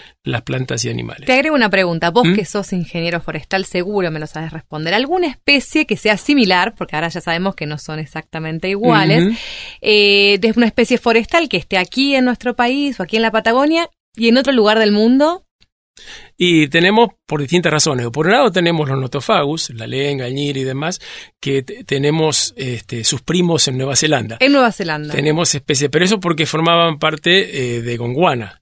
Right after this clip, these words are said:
Speaker 1: Estábamos
Speaker 2: Claro.
Speaker 1: dentro, pero también podemos tener, eh, especies similares en, en la selva del Amazonas, eh, respecto de selvas de otras zonas totalmente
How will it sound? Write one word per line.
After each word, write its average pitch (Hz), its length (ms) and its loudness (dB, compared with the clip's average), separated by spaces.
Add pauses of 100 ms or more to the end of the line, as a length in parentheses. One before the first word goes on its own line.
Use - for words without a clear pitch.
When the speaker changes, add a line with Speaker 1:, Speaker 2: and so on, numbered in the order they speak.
(120)
Speaker 1:
Estábamos 139 540 -6
Speaker 2:
Claro. 120 120 -6
Speaker 1:
dentro, 120 260 -4
pero 135 180 -4
también 185 340 2
podemos 185 320 0
tener, 175 420 0 (380)
eh, 139 300 -4
especies 160 420 0
similares 151 640 0
en, 120 180 -6
en 127 160 -6
la 120 80 -6
selva 165 260 0
del 139 120 -2
Amazonas, 180 640 0 (260)
eh, 170 100 -10
respecto 156 520 -4
de 139 80 -2
selvas 175 540 0 (260)
de 135 400 0
otras 165 300 0
zonas 175 180 2
totalmente 156 500 -2